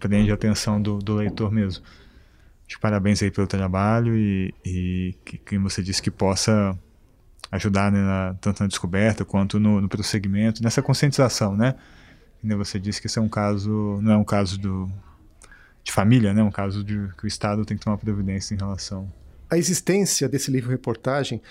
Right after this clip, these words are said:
Speaker 2: mostra que acho que a, a gente, como jornalista e também historiadores,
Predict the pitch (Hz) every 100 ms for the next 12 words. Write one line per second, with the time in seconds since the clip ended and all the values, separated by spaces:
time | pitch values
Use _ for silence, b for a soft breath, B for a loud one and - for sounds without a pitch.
0 | B B 127 139 151 - 135 - - 143
1 | 139 - 135 - 139 123 220 156 107 135
2 | 139 - 117 - B - 120 110 120 120
3 | 107 123 - 123 117 - 165 180 156 -
4 | 135 131 104 127 151 113